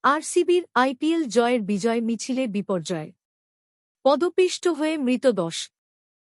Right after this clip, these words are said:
বিরাটদের জয়ের উৎসবে সামিল হতে গিয়ে ঘটল এক অনভিপ্রেত ঘটনা। এক অত্যন্ত অপ্রত্যাশিত ঘটনা। তিন জুন পাঞ্জাব কিংসকে হারিয়ে আইপিএল চ্যাম্পিয়ন হয়েছে আরসিবি। বিরাটদের আইপিএল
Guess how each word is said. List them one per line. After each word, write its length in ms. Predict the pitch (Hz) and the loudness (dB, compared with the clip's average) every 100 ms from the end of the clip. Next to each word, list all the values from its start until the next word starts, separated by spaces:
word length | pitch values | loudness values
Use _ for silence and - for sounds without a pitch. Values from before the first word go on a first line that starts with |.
| _ _ - | _ _ -4
বিরাটদের 580 | 202 311 339 339 381 349 | 0 2 0 0 -2 -2
জয়ের 320 | 220 240 254 240 | 2 2 2 -2
উৎসবে 400 | 240 - 226 233 | -6 -6 0 0
সামিল 420 | 247 - 240 277 302 | 0 -2 -2 -2 -4
হতে 260 | 240 233 233 | -4 -2 -4
গিয়ে 240 | 190 220 | 0 0
ঘটল 380 | 196 196 233 240 233 - | 0 -6 -4 -2 -2 -2
এক 160 | 233 233 _ | -6 -6 _
অনভিপ্রেত 640 | 240 277 269 277 - 233 190 | -2 -2 -4 -6 0 -2 -2
ঘটনা। 420 | 190 190 180 165 - _ _ _ _ _ _ _ _ - | -8 -6 -8 -10 -12 _ _ _ _ _ _ _ _ -4
এক 160 | 277 - - | -4 -2 -4
অত্যন্ত 480 | 302 - 370 370 392 | -4 -2 -2 0 0
অপ্রত্যাশিত 760 | 349 277 302 262 302 294 311 262 | 0 0 -6 -4 -4 -2 -4 -4
ঘটনা। 460 | 190 196 185 185 156 - _ _ _ _ _ _ _ _ - | -4 -4 -4 -6 -8 -12 _ _ _ _ _ _ _ _ 0
তিন 160 | 381 415 | 0 0
জুন 220 | 320 339 349 | 0 -2 -2
পাঞ্জাব 480 | 262 240 247 294 - | 0 2 2 0 0
কিংসকে 460 | 269 262 240 - 254 | -2 -2 -4 -2 -2
হারিয়ে 420 | 185 208 190 185 208 - | 0 -2 0 -2 -4 0
আইপিএল 460 | 247 277 311 320 | 0 0 -2 -2
চ্যাম্পিয়ন 520 | 269 262 240 220 254 240 | -2 -2 -2 0 0 0
হয়েছে 360 | 208 214 - 226 | -2 -2 -2 -2
আরসিবি। 560 | - 208 214 - 208 175 185 _ _ - | 0 -2 -2 -6 -4 -6 -8 _ _ -4
বিরাটদের 500 | 202 320 339 294 330 - | 0 2 0 -2 -4 0
আইপিএল 480 | 247 269 247 294 | 0 0 -2 -4